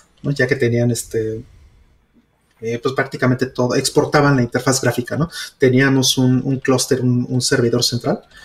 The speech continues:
en, en el site de, de la oficina y teníamos una terminal tonta que era completamente gráfica y, y, y todo, muy bonita.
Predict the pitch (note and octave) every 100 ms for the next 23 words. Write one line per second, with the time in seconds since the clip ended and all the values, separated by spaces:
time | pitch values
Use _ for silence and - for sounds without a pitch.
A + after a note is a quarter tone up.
0 | - - _ B2 A#2 A#2 A#2 A#2 A2+ G#2+
1 | A#2+ B2 - - A2+ A2 - - - -
2 | - - B2 C#3+ G3+ - _ - - _
3 | _ _ C3+ B2+ A#2+ C3+ C3 C3 - C3
4 | B2+ B2+ B2 A#2+ A#2 A#2+ B2+ B2+ A#2 A#2
5 | A#2 A2 A#2+ A#2+ A#2 A2 A2+ A2+ B2 B2+
6 | - A#2 A#2+ A#2 - - - - B2 E3
7 | F3+ C3+ F#3+ E3+ F#3 - -